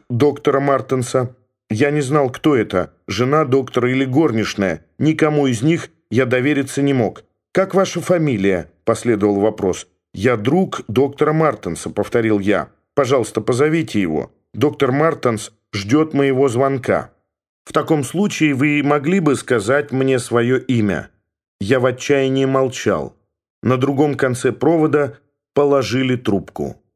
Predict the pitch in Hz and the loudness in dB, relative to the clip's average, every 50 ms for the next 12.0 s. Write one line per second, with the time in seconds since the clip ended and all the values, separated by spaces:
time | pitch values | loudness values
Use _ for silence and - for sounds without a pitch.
0 | _ _ _ _ _ _ _ _ 107 113 160 160 - - - 143 147 160 160 156 | _ _ _ _ _ _ _ _ -2 0 0 0 0 0 -2 0 2 2 2 2
1 | 151 143 139 135 127 - - 165 165 156 151 143 135 127 - 143 147 151 143 139 | 2 2 0 -2 -2 0 0 0 2 2 0 -2 -4 -4 -2 -2 0 0 0 0
2 | 135 131 120 123 131 113 101 101 101 107 107 95 90 82 76 69 65 - - _ | 0 0 0 0 0 0 -2 -2 -2 0 0 2 0 -2 -4 -6 -8 -12 -16 _
3 | _ _ _ _ _ _ - 104 131 165 175 170 165 156 - - - 147 147 131 | _ _ _ _ _ _ -4 0 0 2 2 2 0 -2 -4 -2 0 0 0 2
4 | 113 127 139 135 127 127 - - 107 90 - - _ _ _ _ _ _ _ - | 0 0 0 0 -2 -4 -4 -4 -4 -4 -6 -8 _ _ _ _ _ _ _ 0
5 | 160 175 160 156 160 151 151 - 143 139 139 - 156 143 - - 147 139 135 135 | 2 2 4 2 2 2 2 2 0 0 2 0 0 -2 0 -2 -2 0 2 2
6 | 135 135 127 117 135 135 143 160 165 156 143 - - 123 117 117 131 131 131 131 | 2 2 2 2 2 2 2 2 2 0 -2 -2 -4 -4 0 0 0 0 0 0
7 | 127 117 110 131 147 147 139 131 - - - 151 147 147 - 127 131 123 - - | 0 0 0 0 0 0 0 0 -4 -2 -2 -2 0 0 -2 -2 -2 -4 -4 -4
8 | 120 131 131 131 131 131 120 110 104 123 120 110 101 87 - - - 69 67 - | -2 0 0 2 0 0 0 0 0 0 2 2 0 -2 -4 -8 -8 -10 -12 -16
9 | _ _ _ _ _ _ _ _ _ _ 143 160 175 180 175 160 147 - 139 120 | _ _ _ _ _ _ _ _ _ _ 0 2 2 2 2 0 0 0 -2 0
10 | 110 135 139 139 143 143 - - 113 120 135 135 143 151 151 147 139 131 123 131 | 0 0 0 0 0 -2 -4 -2 -2 0 0 2 2 2 2 2 0 0 2 2
11 | 139 139 143 135 139 135 - - - 160 160 127 113 110 101 95 85 76 71 - | 4 4 4 2 0 -2 -4 -2 0 2 2 2 2 0 0 0 -2 -4 -6 -10